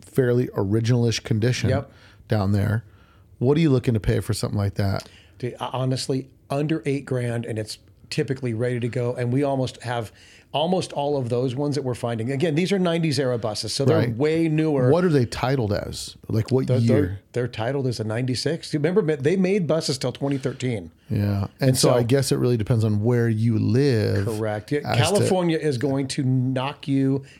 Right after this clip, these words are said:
Speaker 2: in the teeth. If it's not sixty-seven and older, you will have to f-, you will be forced to make it comply with California emissions, even though seventy-five and older are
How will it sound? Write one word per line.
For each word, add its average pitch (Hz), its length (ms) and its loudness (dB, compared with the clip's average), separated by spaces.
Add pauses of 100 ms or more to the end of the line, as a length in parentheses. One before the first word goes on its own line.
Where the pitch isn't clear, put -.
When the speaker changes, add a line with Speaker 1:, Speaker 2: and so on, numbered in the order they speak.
(100)
Speaker 2:
in 147 160 0
the 143 80 2
teeth. 135 400 -4
If 139 160 -2
it's 160 180 -2
not 160 240 -2
sixty-seven 175 800 -4 (240)
and 135 220 -2
older, 160 460 0 (440)
you 139 200 2
will 151 120 2
have 147 280 -2
to 147 60 -2
f-, - 380 -16
you 160 180 0
will 151 80 2
be 123 140 0
forced 165 500 -2
to 175 80 -4
make 143 240 -2
it 151 120 -10
comply 123 720 -2 (440)
with 127 200 -2
California 131 720 -2
emissions, 123 580 -2
even 185 300 0
though 151 140 2
seventy-five 139 600 -2
and 127 120 -4
older 190 420 0 (300)
are 123 360 -2